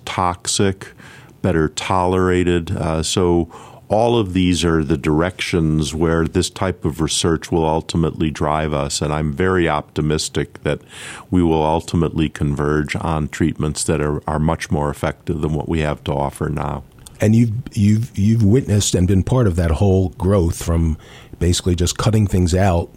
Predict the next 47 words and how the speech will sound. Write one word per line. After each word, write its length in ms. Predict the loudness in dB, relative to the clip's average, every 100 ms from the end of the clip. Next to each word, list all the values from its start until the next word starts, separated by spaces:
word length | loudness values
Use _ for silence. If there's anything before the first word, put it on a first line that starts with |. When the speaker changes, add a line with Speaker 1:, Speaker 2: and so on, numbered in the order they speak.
| -2
Speaker 2:
to 120 | 0 0 0
what 240 | 2 2
you 100 | 0
just 260 | 0 0 0
described, 640 | -2 0 2 2 0 -2 -14 -20 -20 -20 -20 -12 -4
uh, 320 | 0 2 0 -4 -20 -8
and, 480 | -2 2 2 2 -2 -12 -20 -20 -20 -14 -4
and 220 | 0 0
setting 340 | 2 2 4 4
the 80 | 4
foundation 480 | 2 4 2 2
for 140 | 2 2
this 200 | 2 0
great 440 | -6 -2 0 0
future 340 | 2 2 2 -2
that 100 | -2
you 120 | -4
just, 240 | -4 -4
uh, 40 | -6
mentioned. 200 | -4 2
Speaker 1:
Yes, 480 | 4 4 2 0
Speaker 2:
Yeah, 60 | -2
so 60 | 0
Speaker 1:
yes. 220 | 2 2
Speaker 2:
that's, 200 | 2 0
Speaker 1:
I 60 | -2
mean, 80 | 2
Speaker 2:
that's 180 | 2
Speaker 1:
it's 60 | 2
Speaker 2:
pretty 160 | 2 4
Speaker 1:
been 180 | 4
a, 220 | 2 2 0
Speaker 2:
exciting. 140 | 0
Speaker 1:
it's 120 | -2
been 160 | 0 2
a 80 | 2
wonderful 480 | 2 2 0 -2
journey 440 | -2 0 0 0 -2
to, 280 | -2 -2 -4 -14 -18 -18 -18 -10
to 320 | 0 2 2
be 180 | 2 2
able 180 | 4 0
to 120 | 0
move 320 | 2 4 2
from 260 | 0 -2 -2
highly 440 | -2 0 2 2 2
mutilating 760 | 2 2 2 2 0 -2 -4